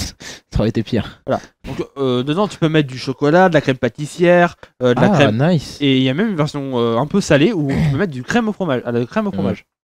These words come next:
Speaker 1: Mais du coup, c'est quoi alors ? C'est, c'est
Speaker 2: Et du coup,
Speaker 1: un
Speaker 2: en fait,
Speaker 1: gâteau,
Speaker 2: c'est juste,
Speaker 1: c'est
Speaker 2: voilà, c'est, en fait, c'est une, un mélange entre du pack à pancake et, euh, des gaufres.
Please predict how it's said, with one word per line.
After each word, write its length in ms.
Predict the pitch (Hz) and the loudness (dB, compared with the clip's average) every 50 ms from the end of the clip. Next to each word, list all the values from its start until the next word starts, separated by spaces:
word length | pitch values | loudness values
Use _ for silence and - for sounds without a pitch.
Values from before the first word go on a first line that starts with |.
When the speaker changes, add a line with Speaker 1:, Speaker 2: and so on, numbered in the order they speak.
| _ _ _ _ _ _ - - | _ _ _ _ _ _ -10 -6
Speaker 1:
Mais 80 | 123 120 | -4 -2
du 100 | 127 - | -2 0
coup, 120 | - 214 | 0 0
c'est 140 | - 151 131 | 0 0 0
quoi 200 | - - 156 151 | 0 0 0 2
alors ? 160 | 131 117 113 | 2 0 -2
C'est, 440 | - - 101 98 101 101 101 101 101 | -2 -2 -2 0 0 0 0 0 -2
c'est 200 | - - - 214 | -2 -4 -2 0
Speaker 2:
Et 60 | 214 208 | 2 4
du 60 | - | 4
coup, 100 | - - | 4 4
Speaker 1:
un 40 | - | 4
Speaker 2:
en 40 | 233 | 6
fait, 80 | - 320 | 4 4
Speaker 1:
gâteau, 160 | - - 180 | 4 4 4
Speaker 2:
c'est 40 | 190 | 2
juste, 120 | 196 - - | 2 2 0
Speaker 1:
c'est 80 | - - | 0 2
Speaker 2:
voilà, 180 | - 165 156 - | 4 4 4 4
c'est, 260 | 214 165 160 151 - | 2 -2 -4 -2 -2
en 80 | 156 160 | -2 -2
fait, 100 | - - | -2 -4
c'est 180 | - - 151 | -6 -6 -4
une, 520 | 143 151 147 147 135 147 160 160 156 147 147 | -2 -2 -2 -2 -4 -6 -10 -10 -8 -6 -6
un 260 | 143 139 139 135 135 | -4 -2 -2 -2 -2
mélange 240 | 139 156 190 202 165 147 | -2 -4 -4 -4 -4 -4
entre 200 | 139 - - 135 | -6 -6 -8 -10
du 220 | 127 123 123 120 | -8 -6 -6 -4
pack 240 | - - 165 - 208 | 0 0 0 0 0
à 60 | 185 | -2
pancake 560 | - 170 151 151 - 196 240 - - - _ _ _ _ _ _ _ - | -2 -2 -4 -2 -2 -2 -2 -4 -6 -20 _ _ _ _ _ _ _ 0
et, 180 | 175 214 - - | 0 0 2 2
euh, 200 | 143 135 135 135 | 2 2 2 2
des 100 | 139 147 | 0 0
gaufres. 340 | 135 120 - - - - | -2 -4 -6 -8 -12 -20